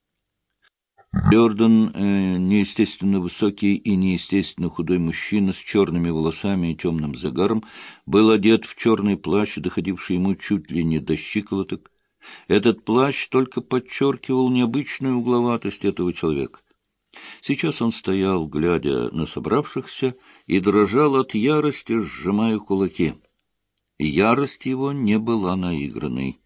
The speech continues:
Мощь её поражала. Видит Бог,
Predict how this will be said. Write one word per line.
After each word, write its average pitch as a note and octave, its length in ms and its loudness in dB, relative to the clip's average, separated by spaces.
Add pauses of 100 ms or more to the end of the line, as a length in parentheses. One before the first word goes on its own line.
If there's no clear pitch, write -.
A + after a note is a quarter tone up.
(580)
Мощь F2 540 -4
её D#2 380 -2
поражала. D#2+ 840 -4 (1080)
Видит A2 580 2
Бог, F#2 640 -2